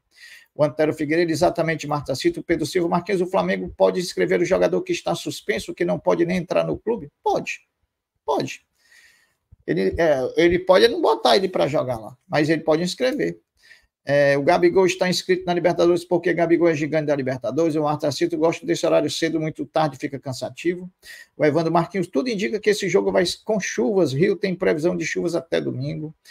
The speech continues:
A Marta Cito, verdade, Alzira, o Tiziano, eu sei que o gramado é pra tá perfeito, né?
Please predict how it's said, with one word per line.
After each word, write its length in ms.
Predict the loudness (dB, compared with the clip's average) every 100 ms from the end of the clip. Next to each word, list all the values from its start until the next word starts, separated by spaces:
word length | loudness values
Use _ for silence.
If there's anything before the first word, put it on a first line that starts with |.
| -18 -18 -8
A 80 | 0
Marta 280 | 2 2 0
Cito, 240 | 0 -2
verdade, 440 | 2 2 4 2
Alzira, 340 | 2 4 4 4
o 40 |
Tiziano, 360 | 0 -4 -2 0
eu 80 | 0
sei 200 | 0 0
que 100 | 0
o 20 |
gramado 400 | 2 4 4 2
é 40 |
pra 160 | 0 -2
tá 160 | -2 -2
perfeito, 640 | 0 0 2 -2 -2 -10 _ -8
né? 260 | -4 -4